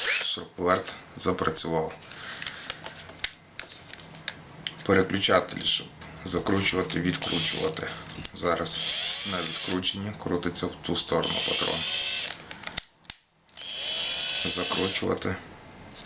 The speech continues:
Відповідно, переключаємо оце.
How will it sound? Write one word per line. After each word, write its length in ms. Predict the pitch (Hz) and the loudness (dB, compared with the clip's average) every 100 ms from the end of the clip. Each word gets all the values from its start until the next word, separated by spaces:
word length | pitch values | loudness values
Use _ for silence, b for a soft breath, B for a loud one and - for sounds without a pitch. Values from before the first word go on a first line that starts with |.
| - - - - - - | -14 -16 -18 -10 -10 -6
Відповідно, 380 | - 82 87 87 - | -6 -4 -4 -6 -10
переключаємо 600 | - - 80 - 85 80 - | -10 -10 -6 -2 -2 -2 -6
оце. 300 | 92 - - | -8 -8 -8